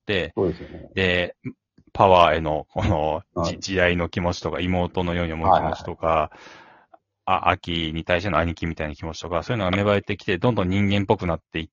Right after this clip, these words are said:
Speaker 1: たっていうのがあるけど、
Speaker 2: うん。
Speaker 1: 原作だと、まあ、もちろんそこに至るまでは、あんま人間味がなかったっていうか、
Speaker 2: うんうん。
Speaker 1: まあ、とにかく貧困で、とにかくここから抜け出したい。
Speaker 2: うんうん。
Speaker 1: <laughs> で、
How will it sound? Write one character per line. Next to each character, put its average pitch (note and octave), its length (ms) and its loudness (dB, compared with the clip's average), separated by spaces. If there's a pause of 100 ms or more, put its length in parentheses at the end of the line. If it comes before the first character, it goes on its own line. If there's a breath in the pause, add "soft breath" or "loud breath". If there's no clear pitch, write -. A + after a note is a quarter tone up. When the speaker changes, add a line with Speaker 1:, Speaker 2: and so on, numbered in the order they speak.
(120)
Speaker 1:
た D2+ 240 -2
っ - 40 -16 (460)
て F#2+ 80 -8
い F2+ 60 -2
う - 20 -2
の D#2+ 100 -2
が D#2 200 0
あ F2+ 60 2
る F2+ 160 -2 (680)
け F#2 140 -4
ど、 G2+ 320 6 (240 loud breath)
Speaker 2:
う G2 40 -6
ん。 F#2 40 -4
Speaker 1:
原 B2 180 0
作 C#3 180 -4
だ D3 140 2
と、 G2 180 2
ま E2+ 160 -2
あ、 A2+ 40 -12
も G#2 100 -6
ち - 60 -8
ろ A2 60 -2
ん - 20 -12
そ - 100 -14
こ C#3+ 120 0
に G2+ 100 2
至 G#2 180 0
る G2 80 0
ま A2+ 160 4
で F#2 100 2
は、 E2 360 2
あ - 20 0
ん A#2+ 40 -2
ま A#2 100 2
人 G2+ 200 0
間 A2 180 0
味 A2+ 100 2
が A2+ 80 2
な B2 80 -2
か A#2 100 2
っ - 60 -2
た D#2+ 100 -6
っ - 60 -10
て - 120 -16
い - 60 -10
う E2+ 40 -12
か、 D#2+ 440 -4
Speaker 2:
う - 60 -8
ん F2+ 40 -4
う - 40 -4
ん。 D2+ 360 -10
Speaker 1:
ま - 60 -10
あ、 - 20 -6
と C3+ 100 -4
に C3 60 -2
か - 80 0
く E2+ 80 -6
貧 G#2+ 260 -2
困 G2+ 200 -2
で、 G2 100 -2
と - 80 -2
に A#2 80 0
か F2 120 -4
く - 20 -12
こ - 80 -12
こ - 60 -18
か F#2 120 0
ら F2 40 -2
抜 E2+ 80 -6
け F2 100 -6
出 E2+ 120 -2
し - 100 -10
た D2+ 160 -4
い。 D2 200 -12
Speaker 2:
う G2+ 80 -6
ん D#2+ 380 -4
う - 0 -
ん。 - 20 -10
Speaker 1:
<laughs> F#2+ 60 -8
で、 G#2+ 360 -6